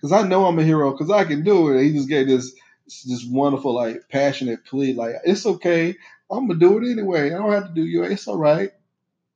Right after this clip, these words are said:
You know, he kinda wants to help his mom out, respect his mom, but All Might just broke down, like Bill said, on his knees, like, "Please, I, I give him my life. I <laughs> wanna make sure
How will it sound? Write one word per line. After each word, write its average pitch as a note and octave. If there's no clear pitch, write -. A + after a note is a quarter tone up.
You B2
know, A#2+
he A#2
kinda A#2+
wants G#2+
to C3
help A2
his G#2+
mom B2+
out, G#2
respect A2+
his A2
mom, B2
but A2
All B2+
Might B2+
just A2
broke A#2+
down, A#2+
like G#2+
Bill G#2+
said, A#2+
on G#2+
his G#2
knees, C3
like, C3
"Please, C4+
I, C4+
I -
give F4
him D4
my D#4
life. E4
I B3+
<laughs> -
wanna C4+
make E4
sure E4